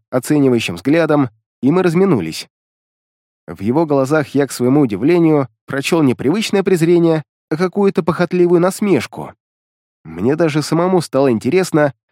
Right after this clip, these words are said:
какую репутацию тут имеет Хильда. А впрочем, чуть поразмыслив, я не увидел в этом ничего особенного. Даже в моём мире у нас были женщины в боевом отряде, и сальные шутки на пределе приличий были обычным делом.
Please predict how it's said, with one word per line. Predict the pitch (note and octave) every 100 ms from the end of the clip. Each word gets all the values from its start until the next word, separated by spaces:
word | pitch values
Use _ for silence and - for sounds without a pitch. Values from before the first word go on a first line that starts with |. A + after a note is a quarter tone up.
| - -
какую | - C3 A#3+ A#3+
репутацию | G#3+ D3+ F3+ F#3+ - D3
тут | C#3+ E3 - _
имеет | C3+ C#3+ D3+ -
Хильда. | - F3+ G#2+ D#2+ D2 - _ _ _ -
А | E2
впрочем, | - F3 G3 - D3+
чуть | F3+ D#3
поразмыслив, | A#2+ F2+ E3 F#3+ - E3+ B2+ _ _ _ _ _
я | G2+ F#3+
не | A#3+
увидел | A3 G#3+ G#3+ G3
в | D3+
этом | G3 F3+ B2+
ничего | F3+ - A#2 C3+
особенного. | D3+ C3 F#2 D2+ C#2+ F2 _ _ _ _ _ _
Даже | F2+ A#2+ C#3 C#3+
в |
моём | D3+ D3 A2+
мире | D#3+ G3
у | A2+
нас | C#3 D#3+ G#2+
были | D3 A2
женщины | F3 G3+ - F3 E3+ - _ -
в |
боевом | F2 E3 G3 G3+
отряде, | G#3+ G#3+ G2 E2 - - _ _ _ _ _ -
и | A#2
сальные | - E3+ D#3+ A2
шутки | - B3 -
на | A2
пределе | - C#3 D3 A2
приличий | F#2+ E3 B2+ - F2+
были | F2 G3+ A3+
обычным | F#3+ A3 B3 A#3 A3
делом. | A2 F#2 D#2 -